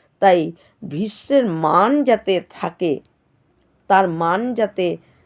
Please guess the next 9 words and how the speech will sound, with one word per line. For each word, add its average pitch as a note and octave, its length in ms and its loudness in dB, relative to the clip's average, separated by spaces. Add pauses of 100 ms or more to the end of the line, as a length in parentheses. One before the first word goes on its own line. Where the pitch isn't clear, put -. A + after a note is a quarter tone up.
(140)
আহ, E3+ 380 2 (120)
কোনো G3+ 280 0
মতেই F3 600 -4
না F#3 220 0 (120)
কমে, E3+ 400 0 (280)
সেটা F#3 420 -2
রক্ষা D#3+ 540 -6 (440)
করাও E3+ 460 2
ভগবানেরই D#3+ 840 -6